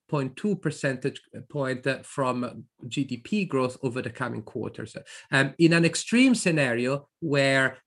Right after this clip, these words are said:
uh, the recent increases, uh, in, uh, wholesale gas and electricity prices are passed on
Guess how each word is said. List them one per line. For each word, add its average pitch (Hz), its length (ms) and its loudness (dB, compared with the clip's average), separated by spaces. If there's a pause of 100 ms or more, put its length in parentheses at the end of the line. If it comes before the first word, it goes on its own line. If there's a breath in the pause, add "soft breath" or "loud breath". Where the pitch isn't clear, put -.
uh, 120 340 -2
the 127 200 -8
recent 147 840 -2 (140)
increases, 135 760 -4
uh, 131 180 -4 (160)
in, 131 320 -4
uh, 123 100 -6
wholesale 139 460 -4
gas 131 320 -2
and 127 80 -6
electricity 131 440 -4
prices 123 480 -6
are 127 180 -2
passed - 360 -10
on 120 180 -2